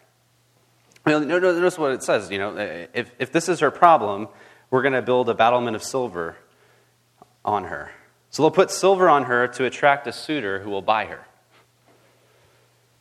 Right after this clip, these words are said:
And so they've caved to what we were just talking about earlier, this idea that love can be bought, that love is commercialized. I think verse eight points us back to verse seven,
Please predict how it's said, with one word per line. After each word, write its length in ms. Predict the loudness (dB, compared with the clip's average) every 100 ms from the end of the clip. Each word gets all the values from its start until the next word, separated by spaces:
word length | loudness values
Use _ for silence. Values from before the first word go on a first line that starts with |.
| _ _ _ _ -8
And 100 | -2
so 120 | 0
they've 180 | 0 -2
caved 340 | -2 -2 -2
to 80 | 0
what 120 | -2
we 40 | 0
were 100 | -4
just 200 | -6 2
talking 400 | 4 4 0 0
about 180 | 0 2
earlier, 520 | 2 2 2 0 -6 -20 _ _ -4
this 140 | 2
idea 400 | 2 2 4 4
that 160 | 4 2
love 240 | 2 2
can 100 | 0
be 120 | -4 2
bought, 340 | 4 4 2
that 80 | 0
love 240 | 0 0
is 120 | -2
commercialized. 920 | -6 -4 -4 -6 -10 -12 -16 -18 -20 _ _ _ _ _ _ _ _ _ _ _ _ _ _ _ _ _ _ -6
I 40 | 2
think 180 | 2 4
verse 300 | 2 0 -2
eight 260 | -2 -2
points 220 | -4 -6 -6
us 140 | 0
back 240 | 0 0
to 80 | -4
verse 260 | -6 -6 -2
seven, 420 | 0 0 -4 -8